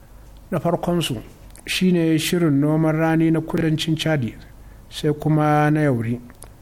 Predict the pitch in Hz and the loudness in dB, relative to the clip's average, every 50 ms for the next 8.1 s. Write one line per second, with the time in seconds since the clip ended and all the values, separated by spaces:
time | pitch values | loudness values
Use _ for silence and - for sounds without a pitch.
0 | - - - - - - - - - 185 214 226 - 254 220 202 202 208 226 208 | -20 -20 -20 -20 -20 -20 -18 -8 -4 -4 -4 -2 0 0 0 2 2 0 0 0
1 | 220 196 190 185 190 196 185 180 165 160 156 156 165 175 180 180 - 196 202 196 | 0 2 2 2 2 2 2 2 2 2 2 2 0 0 0 -2 0 0 2 2
2 | 190 185 175 165 156 147 139 135 131 127 135 - 131 139 135 123 117 139 139 139 | 2 2 2 2 2 2 2 0 0 -2 -6 -6 -4 -4 -4 -4 -4 -6 -6 -4
3 | 156 170 175 175 180 180 180 180 180 180 180 180 180 175 - - 214 - - 156 | -2 0 0 2 2 2 4 4 4 4 4 4 2 0 -2 -4 -6 -4 -4 -4
4 | - - 143 135 - 165 175 170 165 147 131 131 135 147 156 156 156 156 160 156 | -4 -4 -4 -4 -2 -2 -2 -2 0 0 0 2 2 2 2 2 2 2 0 0
5 | 156 160 160 160 160 160 160 170 143 120 - - - 135 135 135 - 117 98 - | 0 0 0 2 2 2 2 0 0 -4 -4 -4 -2 -4 -4 -4 -6 -8 -12 -12
6 | - - - - - - - - - - - - 180 185 180 - 175 151 151 156 | -18 -20 -20 -20 -20 -20 -20 -20 -20 -20 -6 -2 -2 0 0 0 0 0 0 0
7 | 156 - 151 139 123 117 113 113 131 139 139 143 160 151 - 175 - 196 180 165 | 0 0 0 0 0 0 0 0 0 0 2 0 0 0 -2 -4 -4 -2 -2 -2
8 | 151 | -2